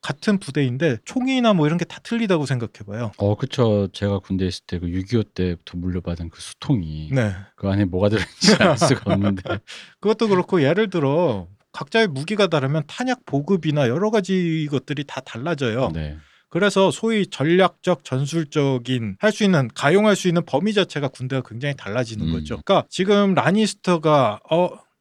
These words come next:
Speaker 1: 병사들에게 모두 무기를 지급했다라고 하는 건 단순히 아, 이 사람들한테 좋은 뭐 그런 걸 줬다 정도의 수준이 아니라 정말 이 군대는 강력할 수밖에 없다라는 걸 보여주고 있는 거죠. 실제로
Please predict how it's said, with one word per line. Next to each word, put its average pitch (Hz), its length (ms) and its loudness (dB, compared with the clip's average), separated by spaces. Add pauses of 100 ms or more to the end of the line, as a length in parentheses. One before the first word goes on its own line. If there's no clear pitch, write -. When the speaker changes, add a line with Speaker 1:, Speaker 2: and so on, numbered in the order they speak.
(120)
Speaker 1:
병사들에게 147 800 2
모두 131 320 -4
무기를 135 340 -4
지급했다라고 127 920 -4
하는 156 240 -4
건 123 180 -4
단순히 131 540 -4 (200)
아, 135 100 -6
이 143 40 0
사람들한테 165 460 -2
좋은 160 340 -2
뭐 131 160 -4
그런 135 220 -6
걸 160 100 -4
줬다 156 480 2
정도의 131 360 -2
수준이 160 380 -6
아니라 110 300 -4 (320)
정말 208 340 2
이 190 100 4
군대는 156 500 2
강력할 175 520 -2
수밖에 151 380 -4
없다라는 120 500 0
걸 113 120 -8
보여주고 117 440 -10
있는 98 220 -10
거죠. 95 260 -14 (140)
실제로 233 580 2